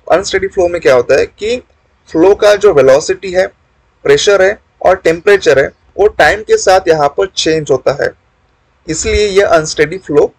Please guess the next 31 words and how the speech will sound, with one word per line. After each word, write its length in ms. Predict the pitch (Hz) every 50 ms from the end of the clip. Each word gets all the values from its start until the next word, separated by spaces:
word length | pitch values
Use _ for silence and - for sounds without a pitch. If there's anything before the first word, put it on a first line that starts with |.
| _ 135
माना 300 | 135 131 131 143 160 156
जाता 280 | 135 135 123 - 127
है। 100 | 120 117 - _ _ _ _ _ _ _ _ _ -
अभी 180 | - - 220
unsteady 520 | 208 - 170 185 202 - - 202 196 214 214
flow 260 | - 214 208 214 208
laminar 480 | 165 135 131 131 131 135 139 151 170 175
flow 220 | - 196 190 185
भी 100 | 180 185
हो 100 | 196 196
सकता 320 | 185 196 175 - - -
है, 120 | 233 214 -
turbulent 720 | - _ - - 151 147 147 139 147 147 156 180 202 208
flow 240 | _ - 196 196 196
भी 100 | 185 190
हो 140 | 180 180 165
सकता 380 | - 151 143 - _ - 143
है, 200 | 143 143 139 - - _ _ _ _ _ _ 147 143 131
but 180 | 135 156 160 - - _ -
उनमें 440 | 190 233 240 196 160 143 139 170 - _ _ _ _ _ _ 135
velocity, 640 | 135 139 143 156 170 185 - - 202 - - 240 247
pressure 520 | 240 _ - 147 147 160 - 196 208 214
और 120 | 208 202 196
temperature 800 | - - 156 151 151 - 208 202 190 190 - 180 160 175 175 - _ _ _ _ _ - 156
ये 80 | 185
time 360 | 185 - - 147 147 165 185 -
के 80 | - 190
साथ 240 | - - 156 175 202 - - _ _ -
change 300 | - 196 196 202 190 165
होना 240 | 165 143 139 131 123
चाहिए, 420 | 123 127 127 127 123 123 117